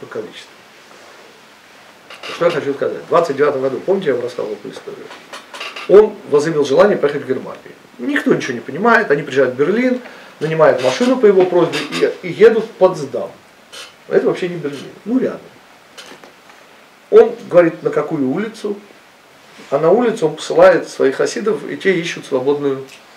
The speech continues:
находят две квартиры в доме, который он хотел. Он выбирает одну из них, и следующие шесть дней он стоит у окна. Ну, представляете, хасидский рэбе. Нет, чтоб Тору там учить, ну, ну по-человечески как-то, по-нашему, по-иудейски. Он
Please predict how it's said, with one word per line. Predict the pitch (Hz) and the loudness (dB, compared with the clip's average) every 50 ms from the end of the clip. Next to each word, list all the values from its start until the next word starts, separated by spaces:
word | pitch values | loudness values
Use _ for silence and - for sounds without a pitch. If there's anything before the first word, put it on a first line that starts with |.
| - - - - - - - - - - - - - - - - | -20 -20 -20 -20 -20 -20 -20 -20 -20 -20 -20 -20 -20 -20 -6 0
находят | 147 185 185 - 170 143 131 - - - - - - - - - - - - - | 2 2 4 4 4 2 2 0 -2 -6 -8 -12 -20 -20 -20 -20 -20 -20 -14 -6
две | 139 160 - | -4 -4 -2
квартиры | - 160 151 110 - - 110 110 117 117 | 0 0 0 0 -2 -6 -10 -8 -8 -8
в | 117 117 123 | -10 -8 -6
доме, | 123 120 110 117 127 156 - - - | -4 -4 -4 -4 -8 -12 -16 -14 -12
который | 127 - - 127 127 | -10 -8 -8 -8 -8
он | 127 - | -8 -8
хотел. | 139 123 123 - 143 147 165 175 - - - - - - - - - - - - - - | -8 -8 -8 -8 -8 -10 -10 -10 -14 -18 -20 -20 -20 -20 -20 -20 -20 -20 -20 -10 -6 -4
Он | 165 170 | -2 -2
выбирает | 165 147 160 160 160 151 143 143 | -2 0 4 4 4 4 4 2
одну | 139 143 147 147 143 | 0 0 -2 -2 -4
из | 131 120 110 | -4 -4 -6
них, | 113 123 143 143 | -8 -8 -8 -8
и | 151 135 | -10 -6
следующие | - - 170 170 165 143 143 - | -2 -2 -2 0 -2 -4 -6 -6
шесть | - - - 143 131 131 147 | -6 -6 -4 -4 -4 -4 0
дней | 190 214 190 | 0 2 2
он | 156 143 | 2 0
стоит | - - 143 143 143 - | -2 -2 -4 -2 -2 0
у | 143 143 | 0 0
окна. | 139 - - - 92 - - - - - - - - - - - _ - - - - | -2 -2 -8 -16 -18 -20 -20 -20 -20 -20 -20 -20 -20 -20 -20 -20 _ -20 -20 -14 -10
Ну, | 156 156 | -8 -8
представляете, | 160 - - - - 220 285 - - - | -8 -10 -12 -2 2 2 2 2 0 -6
хасидский | - - 143 - - - - - 202 170 | -8 -8 -6 -6 -6 -8 -4 -2 -2 0
рэбе. | 120 104 95 - - - - - - - - - - - - - - | 0 0 -4 -6 -10 -16 -18 -20 -20 -20 -20 -20 -20 -20 -20 -16 -4
Нет, | - 226 294 294 | 0 2 2 2
чтоб | - - - - | 0 -4 -6 -4
Тору | - 180 160 156 151 151 151 | -2 -2 0 0 -2 -4 -2
там | 143 135 135 | -2 -2 -2
учить, | 135 123 127 - 135 127 127 - | -2 -4 -6 -8 -10 -10 -8 -8
ну, | 190 233 247 247 | -8 -8 -6 -6
ну | 269 302 277 | -8 -8 -6
по-человечески | - 370 - - 349 339 320 220 - - - - - - - | -6 -6 -4 -2 0 2 2 2 0 -2 -6 -10 -18 -20 -20
как-то, | - - - - - | -20 -20 -20 -20 -12
по-нашему, | - 285 302 - - - - - - - - | -8 -8 -6 -6 -6 -8 -8 -12 -18 -12 -8
по-иудейски. | - 196 180 185 190 165 - - - - - - - - - - - - - - - - | -6 -6 -6 -6 -8 -10 -12 -14 -16 -18 -20 -20 -20 -20 -20 -20 -20 -20 -20 -20 -6 0
Он | - 180 185 | 0 0 0